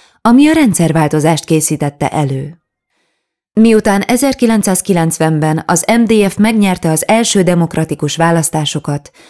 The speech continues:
ő lett az új Magyar Köztársaság első miniszterelnöke,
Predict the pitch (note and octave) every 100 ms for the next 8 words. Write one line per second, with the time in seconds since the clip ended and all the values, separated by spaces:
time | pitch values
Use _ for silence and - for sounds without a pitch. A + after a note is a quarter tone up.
0 | _ _ _ A3 C#4+ C#4+ B3+ - F#3+ -
1 | A#3 C4+ A#3+ G#3+ G3+ F#3 E3 F3 - D#3
2 | D#3 D3 D#3 D3 - G3+ A3+ - G3+ F#3
3 | E3 D3+ - D3+ D3 C#3 C#3 C#3+ C#3+